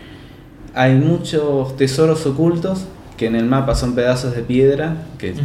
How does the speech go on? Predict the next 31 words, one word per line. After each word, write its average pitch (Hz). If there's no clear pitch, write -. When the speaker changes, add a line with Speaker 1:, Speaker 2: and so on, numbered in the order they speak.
Speaker 1:
si 120
los 101
sabes 113
reconocer, 113
te 101
das 95
cuenta 110
que 104
hay 107
algo 110
escondido. 147
Si -
los 131
llevas 156
a 160
determinado 147
nivel, 165
te 131
das 127
cuenta 151
que 120
hay 117
puertas 147
secretas 156
Speaker 2:
<laughs> -
Speaker 1:
de 107
bandidos 117
que 110
escondían 113
cosas 127
ahí 123